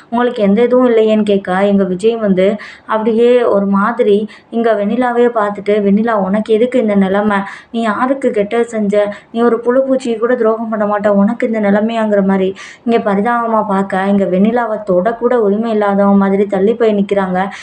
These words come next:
யாருக்குமே இந்த நிலைமை வந்துடவே கூடாதுன்னு சொல்லிட்டு இங்க விஜய் தனக்குத்தானே நொந்துக்க, இங்க காவேரி வெண்ணிலா கையை பிடிச்சிட்டு அவங்களோட ரூமுக்கு கூட்டிட்டு போறாங்க.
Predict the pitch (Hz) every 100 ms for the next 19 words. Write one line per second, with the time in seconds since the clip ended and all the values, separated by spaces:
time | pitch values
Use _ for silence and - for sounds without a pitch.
0 | - - 220 254 277 254 262 254 208 202
1 | 220 220 196 202 233 226 226 208 202 208
2 | 208 196 185 180 190 208 196 190 190 196
3 | - - 247 233 254 214 226 254 233 233
4 | 220 196 202 196 196 202 208 202 202 202
5 | 202 202 240 233 208 202 196 214 233 202
6 | 196 202 202 196 196 196 190 196 196 185
7 | 214 233 202 208 220 208 190 180